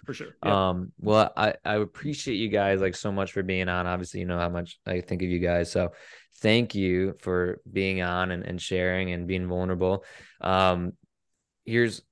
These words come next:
Speaker 2: quick stop. Where, where can people find you? And then what's the name of your podcast? Where can people find the podcast? All that.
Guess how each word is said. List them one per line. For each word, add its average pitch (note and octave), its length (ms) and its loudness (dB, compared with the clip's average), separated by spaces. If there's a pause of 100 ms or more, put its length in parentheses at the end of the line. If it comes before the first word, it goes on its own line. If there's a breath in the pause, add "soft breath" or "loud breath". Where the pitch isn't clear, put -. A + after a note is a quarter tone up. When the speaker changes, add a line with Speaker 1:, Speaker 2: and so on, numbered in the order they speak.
(320)
Speaker 2:
quick A#2+ 200 4
stop. A2+ 380 6
Where, A#2 380 4
where A#2 280 0
can A2 140 -10
people G#2+ 240 -4
find B2+ 360 -2
you? C3+ 160 -2
And G#2+ 140 -2
then G2 240 -4
what's G#2 360 -4
the A#2+ 80 -4
name A2 80 2
of - 20 2
your G#2 80 0
podcast? G#2 440 2
Where G2 120 0
can F#2 80 -10
people F#2+ 200 -4
find F#2+ 280 -2
the F#2 60 -6
podcast? F#2 460 -2
All - 100 -4
that. G1+ 220 -4